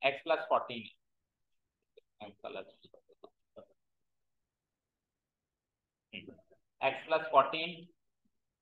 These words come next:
ठीक है। फिर S minus ए की value क्या है? सिक्स, तो into six। फिर उसकी value क्या है? X।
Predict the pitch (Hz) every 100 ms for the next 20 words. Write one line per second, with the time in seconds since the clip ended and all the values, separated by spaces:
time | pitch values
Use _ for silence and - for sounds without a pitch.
0 | _ _ _ _ _ _ _ _ _ _
1 | _ _ _ _ _ _ _ _ _ _
2 | _ _ _ - 160 143 110 - - _
3 | _ 202 208 214 220 214 226 226 196 196
4 | 226 220 226 220 220 226 - 233 220 -
5 | - _ _ 147 139 143 143 143 147 147
6 | 147 _ _ _ _ _ 180 180 208 208
7 | 214 214 202 156 - 160 143 - -